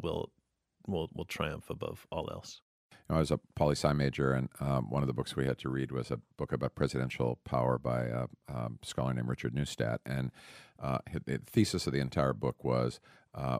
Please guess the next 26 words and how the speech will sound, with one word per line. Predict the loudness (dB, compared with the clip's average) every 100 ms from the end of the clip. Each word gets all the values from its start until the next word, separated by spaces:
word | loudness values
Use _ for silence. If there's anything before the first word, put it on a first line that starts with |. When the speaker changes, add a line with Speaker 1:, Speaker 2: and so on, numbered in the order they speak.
| -4 -4
Speaker 2:
presidential | -2 0 0 0
power | 2 4 6 4 0
is | -6 -8
the | -10
power | -2 2 2
to | -2 -8
persuade. | -8 -8 -4 -2 -2 -2 -8 -18 -20 -10 -2
And | 2
we, | 4 2 0
when | -2
you | 2
think | 2 4
about | 4 2 2
that, | 0 2
that's | 0 0
true | 2 2
for | 4 2 2
any | 2 2
leader | 2 0 4 4 4 2
or | 2 2 2 0 -2
any | -2 0
boss | 2 4 4 4 2 -2
or | -2 -2
any | -2 0
Speaker 1:
Yeah. | 6 10
Speaker 2:
writer | 12 12 10 10